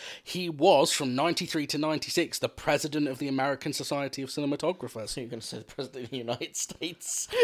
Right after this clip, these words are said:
Speaker 1: Um, and he has, it looks like he's been the, um, he's been the cinematographer on some pretty good movies, actually.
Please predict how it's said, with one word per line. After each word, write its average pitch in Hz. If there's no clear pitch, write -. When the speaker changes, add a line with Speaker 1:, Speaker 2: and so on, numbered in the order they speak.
Speaker 1:
Um, 127
and 113
he 165
has, -
it 127
looks 165
like 127
he's 170
been 117
the, 120
um, 117
he's 151
been 139
the 131
cinematographer 131
on 123
some 123
pretty 147
good 139
movies, 160
actually. 151